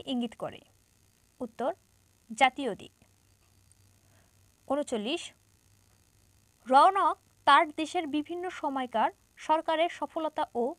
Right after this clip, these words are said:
ব্যর্থতা সম্পর্কে জানতে চায়। তার কোন বিষয়টি পাঠ করা উচিত?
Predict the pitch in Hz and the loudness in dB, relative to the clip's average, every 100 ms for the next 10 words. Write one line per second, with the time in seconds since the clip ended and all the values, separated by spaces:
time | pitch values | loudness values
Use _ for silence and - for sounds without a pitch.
0 | _ _ 220 247 277 349 349 339 269 247 | _ _ 2 4 4 0 -2 -2 -6 -10
1 | 240 302 208 175 208 - 185 - _ _ | -10 -4 -4 -4 -12 -18 -18 -18 _ _
2 | _ _ _ _ _ 240 240 - 381 392 | _ _ _ _ _ 0 0 2 0 2
3 | 349 - 330 320 415 - - 262 - 220 | -2 -4 -6 -6 -10 -4 0 0 0 -4
4 | 202 - - | -4 -8 -20